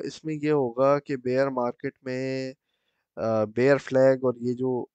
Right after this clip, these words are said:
अब आप बोल रहे हो टारगेट थर्टीन थाउजेंड, बिल्कुल बन सकता है। फ़िफ़्टीन थाउजेंड का मेरा अपना टारगेट है कि अगर बीटीसी मार्केट, अ, सॉरी, अ, बेयर मार्केट के अंदर बीटीसी की जो ज़ोन होगी ना, वो होगी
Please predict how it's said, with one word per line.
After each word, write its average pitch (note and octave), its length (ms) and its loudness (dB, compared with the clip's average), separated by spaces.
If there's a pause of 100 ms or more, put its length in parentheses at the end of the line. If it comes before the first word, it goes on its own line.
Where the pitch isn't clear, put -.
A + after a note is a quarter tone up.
अब A2 160 -2
आप B2 120 4
बोल B2 160 -2
रहे B2+ 80 -2
हो C3 120 -4
टारगेट A#2+ 380 -2
थर्टीन B2 280 -8 (100)
थाउजेंड, A#2 340 -4
बिल्कुल G3 320 -8 (260)
बन C#3+ 140 -6
सकता D3+ 280 -8
है। D3+ 140 -2
फ़िफ़्टीन F#3 460 -4
थाउजेंड E3+ 340 6
का E3+ 80 0
मेरा D#3 220 8
अपना D#3 240 2
टारगेट C#3 400 8
है C#3 60 -4 (580)
कि D#3 80 2
अगर D#3 260 8
बीटीसी D#3+ 520 -4
मार्केट, C#3+ 380 2 (220)
अ, B2 120 2
सॉरी, A#2+ 240 -6
अ, A#2+ 480 -8 (120)
बेयर F3 240 10
मार्केट E3 360 6
के E3+ 100 -2
अंदर F3+ 200 2
बीटीसी D3+ 400 0
की F3+ 160 -10
जो F3 160 4
ज़ोन D3 240 4
होगी C#3+ 240 2
ना, F#3 120 -10 (800)
वो C3+ 120 2
होगी E3 200 -2